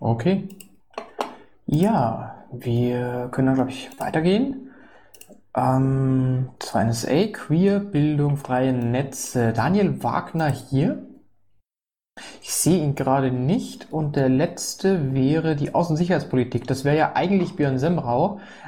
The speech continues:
Ähm, da steht jetzt drin, bin heute noch mal anderweitig verplant. Es steht noch kurz der Punkt drin, Analyse zu I S geschrieben und kann veröffentlicht werden.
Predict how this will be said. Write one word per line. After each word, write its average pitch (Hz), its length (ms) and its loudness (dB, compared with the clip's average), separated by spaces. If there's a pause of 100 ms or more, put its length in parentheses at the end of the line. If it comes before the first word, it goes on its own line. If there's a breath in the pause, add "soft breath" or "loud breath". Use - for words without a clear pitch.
(140 loud breath)
Ähm, 143 920 2
da 135 120 0
steht 170 240 0
jetzt 156 220 -2
drin, 170 300 2
bin 170 240 2
heute 156 200 2
noch 147 80 2
mal 139 100 0
anderweitig 147 380 2
verplant. 139 500 0
Es - 140 -4
steht 170 300 -2
noch 170 180 0
kurz 170 240 0
der 156 100 2
Punkt - 540 0
drin, 170 240 2
Analyse 156 500 2
zu 160 160 0
I - 180 2
S 156 200 -2
geschrieben 185 420 2
und 160 120 -2
kann 156 180 -2
veröffentlicht 117 580 -4
werden. 113 440 0